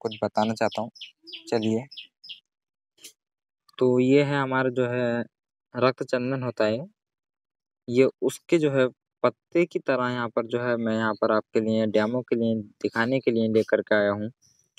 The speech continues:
ये उसके पत्ता जो है, हमारा जो रक्त चंदन होता है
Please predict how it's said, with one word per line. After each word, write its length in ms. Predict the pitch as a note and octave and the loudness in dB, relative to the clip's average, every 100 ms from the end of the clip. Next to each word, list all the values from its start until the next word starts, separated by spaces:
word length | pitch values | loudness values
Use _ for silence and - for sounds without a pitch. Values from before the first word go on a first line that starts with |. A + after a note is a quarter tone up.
| _ - | _ 2
ये 140 | C#3 | 4
उसके 300 | C#3+ - D3 - - | 4 2 -2 -2 -4
पत्ता 320 | A#2 _ D#3+ | -6 _ -2
जो 160 | C#3+ C3+ | 0 0
है, 320 | B2 A#2 C#3+ _ _ - | -2 -4 -8 _ _ -12
हमारा 360 | B2 B2+ B2+ | -6 -2 0
जो 120 | A#2+ A#2+ | 2 2
रक्त 260 | A#2+ - | 0 -4
चंदन 380 | - A#2+ B2+ C#3 | -6 -4 -4 -4
होता 180 | A#2 G#2 | -2 -2
है 140 | G#2 | -4